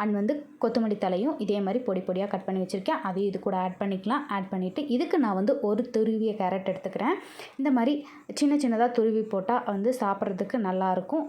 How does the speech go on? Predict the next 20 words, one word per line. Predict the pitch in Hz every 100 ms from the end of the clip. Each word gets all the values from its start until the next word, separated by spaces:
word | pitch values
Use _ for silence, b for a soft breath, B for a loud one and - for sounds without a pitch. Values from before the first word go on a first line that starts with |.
| 202
அதுக்காக | 190 196 190 240
இந்த | 208
மாதிரி | 196 196 196
துருவி | 196 190
எடுத்துருக்கேங்க. | 185 202 196 185 214 233
அதையும் | 190 196
இது | 190 202
கூட | 190
ஆட் | 190 190
பண்ணிட்டு | 190 190 320 B B B - 247
அரை | 294 285
டீஸ்பூன் | 240 - 247 240 233
உப்பு | 226 240 214
ஆட் | 185 190
பண்ணிட்டு | 185 180 269 302 B B -
கொஞ்சோண்டு | 269 277 311 311 247
மிளகுத்தூள், | 196 196 202 226 349 494 - -
கொஞ்சோண்டு | 208 202 214 214 226 208
த-, | 190 190 190
மிளகாத்தூள் | 196 202 208 202 311